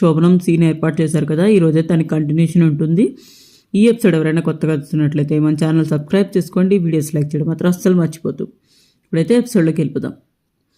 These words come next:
శోభనం గదికి బాలు తాళం వేసి వెళ్తూ ఉం-, వెళ్ళే-, వెళ్ళేసరికి ప్రభావతి టెన్షన్ పడుతుందన్నమాట. కొత్త కోడల ముందు పరువంతా పోయిందని బాధపడుతుంది ప్రభావతి. ఇంకా తర్వాత మీనా ఫోన్ తీసుకొచ్చి ఇస్తుంది. దాంతో బాలు కాల్ చేస్తుంది ప్రభావతి,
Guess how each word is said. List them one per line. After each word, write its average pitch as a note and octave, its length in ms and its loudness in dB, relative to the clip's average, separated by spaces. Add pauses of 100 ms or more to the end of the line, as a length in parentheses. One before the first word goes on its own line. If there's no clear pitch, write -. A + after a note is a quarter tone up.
(540)
శోభనం G#3+ 480 2
గదికి F#3+ 240 0
బాలు D#3+ 280 0
తాళం E3 360 0
వేసి F3+ 200 2
వెళ్తూ D#3+ 320 2
ఉం-, D#3 240 0
వెళ్ళే-, E3+ 440 4
వెళ్ళేసరికి E3 600 2
ప్రభావతి E3 480 0
టెన్షన్ F3 400 0
పడుతుందన్నమాట. D3 520 -2 (540)
కొత్త F3 220 -4
కోడల E3+ 260 2
ముందు E3+ 240 2
పరువంతా D#3 440 0
పోయిందని E3 440 2
బాధపడుతుంది D#3+ 600 0
ప్రభావతి. D#3+ 480 -4 (440)
ఇంకా E3+ 140 -4
తర్వాత E3+ 340 0
మీనా G3 340 4
ఫోన్ F3 340 0
తీసుకొచ్చి F3 420 -2
ఇస్తుంది. D#3 500 -4
దాంతో E3 240 0
బాలు E3 380 2
కాల్ E3 340 0
చేస్తుంది E3 260 0
ప్రభావతి, D3+ 460 -4